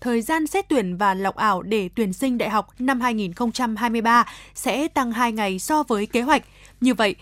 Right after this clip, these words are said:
thời gian lọc ảo sẽ kết thúc vào mười bảy giờ ngày hai mươi hai tháng tám. Thời gian công bố điểm chuẩn trúng tuyển của các trường đại học trên cả nước được điều chỉnh tương ứng, bắt đầu sau mười bảy giờ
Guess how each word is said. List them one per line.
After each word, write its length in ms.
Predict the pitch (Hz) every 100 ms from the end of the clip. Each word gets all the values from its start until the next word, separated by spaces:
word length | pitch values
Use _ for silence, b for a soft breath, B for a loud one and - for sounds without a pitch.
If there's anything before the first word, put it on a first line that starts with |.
| b -
thời 180 | 262
gian 220 | 247 349 330
lọc 180 | 262
ảo 260 | - 214 196
sẽ 220 | - 240
kết 240 | - 349 -
thúc 200 | 392 -
vào 160 | 214
mười 240 | 202 214 208
bảy 260 | 214 196
giờ 280 | 175 214 185 -
ngày 240 | 220 190
hai 180 | 190 254
mươi 140 | 233
hai 180 | 240 226
tháng 180 | 220 202
tám. 320 | 214 208 285 - - - -
Thời 180 | - 202
gian 220 | 240 226
công 200 | 254 226
bố 180 | 196 233
điểm 240 | 294 185
chuẩn 260 | 208 220 175
trúng 260 | 226 226
tuyển 200 | 320 269 - B B -
của 140 | 262
các 180 | 190 339
trường 260 | - 247 190
đại 120 | 202
học 240 | 214 -
trên 220 | - 240 214
cả 140 | 196
nước 240 | 190 359 - B B
được 280 | 226 247 -
điều 200 | 247 226
chỉnh 280 | - 233 170
tương 220 | 254 233
ứng, 280 | 226 208 359 B B
bắt 160 | 254 320
đầu 240 | 220 196
sau 240 | - 320 311
mười 260 | 262 214
bảy 240 | 196 220 185
giờ 260 | 220 214